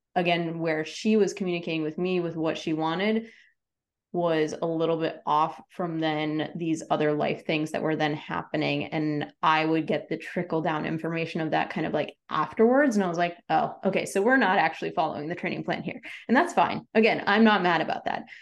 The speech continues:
I just want you to be safe. I want you to be happy and I want you to be healthy. And I want you to come back into training at a place that fits you appropriately.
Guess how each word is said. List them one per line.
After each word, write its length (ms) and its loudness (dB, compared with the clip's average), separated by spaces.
I 140 6
just 160 0
want 200 0
you 80 2
to 80 2
be 140 -2
safe. 340 0
I 60 -2
want 160 -2
you 60 -2
to 40 -2
be 100 0
happy 300 -4
and 80 2
I 60 2
want 180 2
you 60 0
to 80 -4
be 40 -4
healthy. 360 -2
And 80 -4
I 40 -4
want 280 -4
you 160 0
to 340 -2
come 320 -2
back 300 -2
into 160 -2
training 680 2
at 200 2
a 60 -4
place 600 -2
that 360 0
fits 320 -2
you 80 -2
appropriately. 760 -4